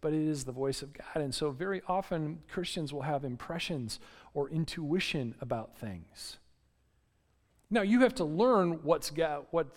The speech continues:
what's God's voice and what's your voice, right? But the point is, is that he, if he's living inside of you, it's, it's not unreasonable to think that you aren't going to hear him in your own voice.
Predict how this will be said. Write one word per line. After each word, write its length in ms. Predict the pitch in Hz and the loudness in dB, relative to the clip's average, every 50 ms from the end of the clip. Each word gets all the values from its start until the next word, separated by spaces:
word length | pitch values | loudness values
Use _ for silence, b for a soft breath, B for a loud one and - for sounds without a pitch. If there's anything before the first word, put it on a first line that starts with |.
| - - | -10 -6
what's 220 | 160 147 135 - | -4 -4 -4 -2
God's 340 | 151 - 175 185 180 160 143 | 0 2 4 4 4 4 2
voice 300 | 139 151 156 151 143 - | 2 4 4 4 2 0
and 140 | 143 135 127 | -2 -2 -2
what's 260 | 131 123 113 - - - | -2 -2 -2 -6 -10 -6
your 260 | 147 170 247 302 302 | -2 2 4 4 4
voice, 520 | 180 131 110 92 107 151 185 - - - - - - | 2 2 0 0 0 -2 -2 -4 -6 -8 -10 -6 0
right? 320 | 139 135 143 165 208 202 B B B B B B | 2 4 4 4 2 0 B B B B B B
But 140 | - 185 - | -4 -2 -2
the 80 | 185 | -2
point 380 | 156 - - 202 214 233 226 202 | -6 -4 -6 -4 -2 0 0 2
is, 200 | 175 156 151 151 | 2 2 2 0
is 120 | 160 151 | 0 -2
that 160 | 160 170 160 135 | -2 -2 -4 -4
he, 280 | - 180 170 160 160 - - | -4 -2 -2 -2 -4 -6 -8
if 140 | 156 143 - | -12 -8 -4
he's 240 | 175 170 156 139 151 | -4 -4 -2 -2 -2
living 440 | 151 160 190 226 214 214 208 196 175 | 0 0 0 0 0 0 -2 -2 -2
inside 480 | 156 147 147 - - 196 220 220 196 | -4 -4 -2 -4 -2 -2 0 0 0
of 80 | 180 151 | -2 -2
you, 360 | 143 151 151 147 147 160 - - - | -2 -2 0 0 -2 -2 -6 -10 -12
it's, 320 | - 151 - - - - - - - _ _ _ _ _ _ _ _ _ _ _ _ _ _ _ b b b b b b b b | -14 -12 -10 -10 -10 -12 -12 -16 -20 _ _ _ _ _ _ _ _ _ _ _ _ _ _ _ b b b b b b b b
it's 220 | 165 151 - 156 | -6 -4 -4 -4
not 360 | 160 165 185 196 214 208 202 - | -4 -2 0 0 0 0 -2 -2
unreasonable 720 | 165 170 170 165 170 196 208 220 175 180 165 147 147 147 131 | -2 -2 -2 -2 -4 -4 -4 -4 -2 -2 -2 -2 -2 -4 -4
to 100 | 143 135 | -4 -6
think 360 | - - - 214 196 160 - | -8 -8 -8 -8 -6 -6 -8
that 120 | 170 160 | -10 -12
you 180 | 143 131 151 151 - - | -10 -10 -10 -10 -8 -6
aren't 240 | 170 196 190 202 | -6 -6 -8 -10
going 300 | - - 160 160 156 151 | -10 -8 -6 -4 -4 -6
to 220 | - - - 160 147 | -6 -8 -10 -10 -12
hear 340 | - - - 202 202 196 165 | -12 -12 -12 -8 -8 -8 -8
him 400 | - - 147 131 123 123 143 165 - | -8 -6 -6 -6 -6 -6 -8 -8 -6
in 220 | 160 151 151 156 151 | -4 -2 -2 -2 0
your 300 | 143 135 139 147 160 - | 0 2 2 2 2 0
own 320 | - 120 120 120 135 139 131 | -2 -2 0 0 0 0 0
voice. 640 | 135 160 214 247 220 135 - - - - - - - | 0 2 2 2 0 -2 -2 -2 -2 -2 -2 -4 -4